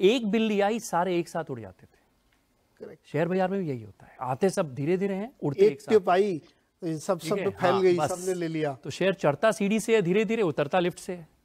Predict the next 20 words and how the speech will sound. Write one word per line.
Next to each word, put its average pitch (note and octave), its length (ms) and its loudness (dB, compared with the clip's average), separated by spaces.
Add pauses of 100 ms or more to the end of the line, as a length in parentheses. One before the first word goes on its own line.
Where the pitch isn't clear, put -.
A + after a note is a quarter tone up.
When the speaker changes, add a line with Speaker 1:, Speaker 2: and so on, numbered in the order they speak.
(140)
Speaker 1:
सारे F3+ 300 6
एक F3 80 2
साथ G#3+ 100 2
उतरना F#3 320 0
चाहते F3+ 280 -6
हैं। D3 160 -14 (400)
Speaker 2:
हाँ। D#3 160 -2
Speaker 1:
राइट? E3+ 220 -16 (720)
जब E3 160 -6
मैं G#3 120 -6
कह E3+ 160 -6
रहा G3 120 -6
हूँ A3 60 -8
कि G3+ 140 -8
गरुड़ D3 400 -4
बनना C3 340 -10
चाहिए, A#2+ 420 -14 (540)
ज्ञान B2 300 -6
बढ़ाना C#3 300 -8
पड़ेगा। D3 400 -10